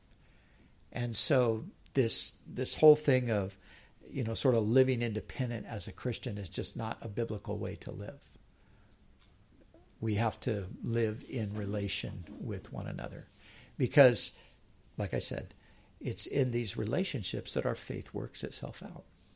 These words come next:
It's in these relationships that we grow. And so Paul is, as he often does,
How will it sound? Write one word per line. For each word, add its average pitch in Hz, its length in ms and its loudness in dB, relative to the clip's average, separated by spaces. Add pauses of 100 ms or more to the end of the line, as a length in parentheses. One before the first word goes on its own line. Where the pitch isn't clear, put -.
(340)
It's - 120 -12
in 117 140 -4
these 113 220 -6
relationships 107 540 -6
that - 100 -8
we 110 120 -8
grow. 135 320 -10 (1080)
And 120 160 0
so 135 200 8
Paul 127 520 8
is, 113 720 0 (680)
as 120 220 4
he 120 240 0
often 123 480 0
does, 101 440 -2